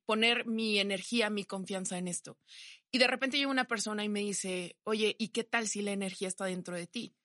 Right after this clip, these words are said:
No porque dejes de creer en lo que tú siempre crees, eh, sino que simplemente también voltees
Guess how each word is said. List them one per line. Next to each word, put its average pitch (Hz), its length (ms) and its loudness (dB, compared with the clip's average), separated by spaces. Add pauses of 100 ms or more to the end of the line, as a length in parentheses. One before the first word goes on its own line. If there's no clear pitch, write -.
(380)
No 220 340 2
porque 190 760 2
dejes 175 240 0
de 208 140 0
creer 180 260 -2
en 196 120 0
lo 185 100 -2
que 175 100 -10
tú 185 120 -6
siempre 180 360 -4
crees, 180 420 -4 (540)
eh, 185 460 4 (160)
sino 220 400 2
que 202 100 2
simplemente 254 720 2
también 202 300 2
voltees 208 460 0